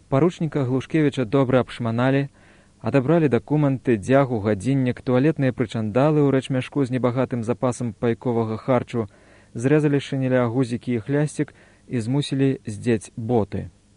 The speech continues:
Боты ён спярша пашкадаваў нават, апынуўшыся басанож на бруднай, сцюдзёнай, запляванай падлозе, але тут жа сцяміў, што, мабыць, цяпер не да ботаў, ці не прыйдзецца хутка пашкадаваць галавы.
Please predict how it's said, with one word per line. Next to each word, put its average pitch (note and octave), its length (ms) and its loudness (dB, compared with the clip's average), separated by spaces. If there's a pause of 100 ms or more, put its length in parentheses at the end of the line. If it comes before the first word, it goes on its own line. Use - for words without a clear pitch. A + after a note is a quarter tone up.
(720)
Боты F3 320 2
ён D3+ 400 2
спярша C3 400 -2
пашкадаваў C3+ 720 2
нават, G#2 400 0 (240)
апынуўшыся B2+ 720 -2
басанож A#2+ 560 0
на A2+ 160 -2
бруднай, C3 400 2
сцюдзёнай, B2 640 0
запляванай A#2+ 560 0
падлозе, A#2 640 2 (560)
але A#2+ 400 0
тут C#3 160 0
жа B2 160 -2
сцяміў, D3 480 0 (240)
што, - 240 -2
мабыць, C3+ 320 2
цяпер B2 460 0
не A#2+ 180 -2
да B2 80 2
ботаў, G#2+ 560 -2 (480)
ці - 80 -8
не B2 160 -2
прыйдзецца C#3+ 400 -2
хутка C3 400 -2
пашкадаваць A2+ 720 0
галавы. A2 560 0